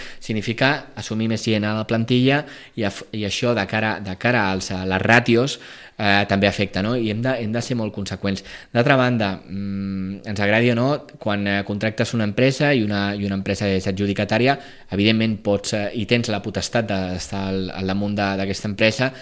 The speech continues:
controlar i vetllar perquè es compleixi el, el contracte, però també hi ha molta més flexibilitat. És a dir, quan hi ha una empresa externa, tens molta, l'Ajuntament té més poder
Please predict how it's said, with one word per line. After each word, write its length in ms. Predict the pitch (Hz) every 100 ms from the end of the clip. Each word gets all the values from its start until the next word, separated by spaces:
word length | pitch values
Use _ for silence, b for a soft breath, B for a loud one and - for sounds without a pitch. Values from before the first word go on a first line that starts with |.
| B -
controlar 440 | 120 110 104 104
i 40 | 120
vetllar 340 | 113 104 123
perquè 180 | 127 101
es 100 | 95
compleixi 420 | 104 98 95 -
el, 220 | 95 95 -
el 260 | 95 90 87
contracte, 540 | - 110 117 117 143 B B B B B B -
però 920 | 120 113 110 107 107 107 107 104 104
també 200 | 104 107
hi 100 | 120
ha 60 | 135
molta 380 | 147 170 135 120
més 140 | 101
flexibilitat. 800 | - 95 - 78 80 - 98 - - - - 107
És 140 | 98
a 20 |
dir, 120 | 95 95
quan 220 | 95 98 98
hi 60 | 110
ha 60 |
una 100 | 120
empresa 720 | 113 101 110 113 117 107 104 101
externa, 640 | 104 - - 113 120 123 127
tens 200 | 110 107
molta, 440 | 110 113 110 110 101
l'Ajuntament 560 | 101 101 110 104 113 120
té 120 | 117
més 300 | 107 113 117
poder 460 | - 120 113 135